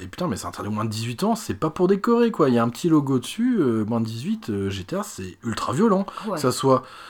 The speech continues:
Speaker 1: euh, dans la
Speaker 2: Peu
Speaker 1: violence
Speaker 2: importe.
Speaker 1: graphique, que ça soit verbal, même le ton, euh, donné à ce jeu. C'est une paro-, c'est un jeu pour les adultes, G T A. C'est, c'est une parodie de notre monde actuel. C'est vraiment pas pour les enfants. Donc voilà, c'est, tout est ultra réaliste maintenant, euh,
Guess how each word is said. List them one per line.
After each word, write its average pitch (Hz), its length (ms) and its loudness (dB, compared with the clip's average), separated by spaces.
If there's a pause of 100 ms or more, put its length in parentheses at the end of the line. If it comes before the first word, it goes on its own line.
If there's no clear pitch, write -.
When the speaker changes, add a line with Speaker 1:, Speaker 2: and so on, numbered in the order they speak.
(220)
Speaker 1:
euh, 98 380 -2
dans 110 120 0
la 113 80 6
Speaker 2:
Peu 285 60 6
Speaker 1:
violence 135 240 6
Speaker 2:
importe. - 160 4
Speaker 1:
graphique, 247 580 2
que - 60 -10
ça 120 80 -4
soit 117 180 0
verbal, 143 600 0 (340)
même 113 180 2
le 113 120 2
ton, 208 560 2
euh, 113 120 2
donné 175 440 2
à 139 80 0
ce 139 160 -4
jeu. 202 180 2 (680)
C'est - 200 -8
une 123 120 2
paro-, 180 420 6
c'est - 220 -4
un 131 300 2
jeu 156 220 2 (140)
pour 196 160 6
les 160 180 8
adultes, 156 300 0
G 110 100 -2
T 107 140 -4
A. 90 160 -2
C'est, 95 320 -6
c'est 104 140 -4
une 101 80 -4 (120)
parodie 170 480 2
de 139 80 4
notre 127 320 2
monde 151 260 0
actuel. 117 380 -2 (600)
C'est - 280 -8
vraiment 151 220 -2
pas 190 100 0
pour 147 140 0
les 123 160 4
enfants. 143 320 0 (640)
Donc 175 200 6
voilà, 113 240 6
c'est, - 280 -10
tout 220 240 -2
est 165 440 8
ultra 185 260 4
réaliste 139 540 2
maintenant, 147 480 2
euh, 101 480 2